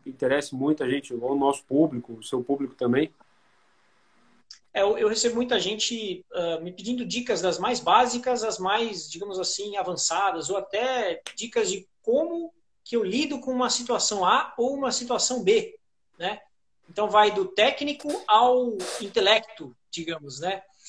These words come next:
Speaker 2: E muita gente também que acaba de começar a, a anunciar na plataforma e que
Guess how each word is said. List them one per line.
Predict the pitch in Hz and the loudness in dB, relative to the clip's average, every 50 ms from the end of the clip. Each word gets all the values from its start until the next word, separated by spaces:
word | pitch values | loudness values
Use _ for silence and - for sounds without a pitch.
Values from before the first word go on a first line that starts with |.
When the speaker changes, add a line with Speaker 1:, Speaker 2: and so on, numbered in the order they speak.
| - - _ _ _ _ - | -20 -20 _ _ _ _ -12
Speaker 2:
E | 170 175 185 196 214 220 233 240 - - - | -8 -6 -4 -2 -2 -2 -2 -4 -4 -6 -4
muita | 185 226 247 247 247 | -2 0 2 2 2
gente | 196 180 208 226 220 - - | 2 2 2 0 0 0 -2
também | 247 214 180 180 190 220 226 | -2 0 0 0 0 0 -2
que | - - - 233 240 | -6 -6 -2 0 0
acaba | - - 254 269 285 - | 2 2 2 4 4 4
de | - - | 2 0
começar | - 226 208 190 165 - - 185 208 233 233 233 - - _ _ _ _ | -2 -4 -2 -2 -2 -2 -2 -2 -4 -6 -6 -10 -12 -16 _ _ _ _
a, | 185 175 170 160 156 151 147 - - - | -10 -6 -6 -4 -4 -6 -6 -8 -10 -8
a | 165 160 156 151 151 151 - - | -6 -6 -6 -6 -8 -10 -12 -14
anunciar | 160 160 170 - - - 156 170 202 208 | -12 -8 -4 -2 -2 0 0 2 2 2
na | 190 165 | 0 -2
plataforma | - 170 160 165 151 - - 165 185 208 202 185 170 170 | -4 -8 -8 -8 -8 -6 -2 0 2 2 2 2 -2 -6
e | 170 170 | -8 -10
que | - - - 208 214 233 233 240 240 | -12 -12 -12 -8 -6 -6 -6 -6 -8